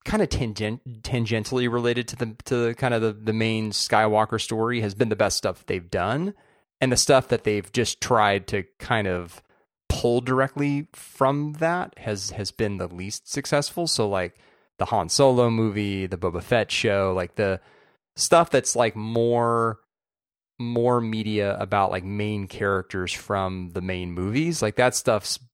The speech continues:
not been all that interesting and not very well received. But the stuff that has introduced, you know, new original characters, like, g-, going back to, like, Rogue One as, as a good example, like,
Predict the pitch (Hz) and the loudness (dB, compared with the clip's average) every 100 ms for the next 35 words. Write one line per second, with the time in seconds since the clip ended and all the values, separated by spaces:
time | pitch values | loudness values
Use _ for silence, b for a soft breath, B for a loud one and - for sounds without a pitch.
0 | - 98 95 87 87 - 90 85 87 82 | -12 -4 0 0 0 -4 -2 -2 -2 0
1 | 82 80 _ _ _ - 95 98 92 113 | -2 -2 _ _ _ -12 -10 -8 -6 -4
2 | 101 87 87 87 - 92 87 90 90 - | -4 -6 -6 -6 -6 -6 -4 -6 -6 -10
3 | - 98 143 - - 123 - 104 - 127 | -8 -6 -8 -8 -6 -6 -2 0 4 4
4 | 120 - 107 104 95 101 104 98 98 - | 2 0 -2 0 -4 -4 -4 -4 -2 -2
5 | - 107 98 107 123 127 123 117 110 b | -4 -6 -4 -2 2 4 4 2 0 b
6 | b b _ _ - 107 101 110 117 107 | b b _ _ -4 -2 -2 -2 0 0
7 | 101 98 95 - _ _ _ _ _ _ | 2 0 -2 -8 _ _ _ _ _ _
8 | _ _ - 107 104 117 156 180 196 147 | _ _ -6 -2 0 -2 -2 -2 2 0
9 | 139 147 143 170 165 147 - 113 101 110 | 0 -4 2 4 6 4 4 2 2 2
10 | 110 104 123 120 87 87 101 95 92 98 | 2 2 2 0 -2 -4 -4 -4 -2 -4
11 | 95 92 98 87 92 90 85 95 87 87 | -4 -4 -4 -4 -6 -8 -4 -4 -4 -6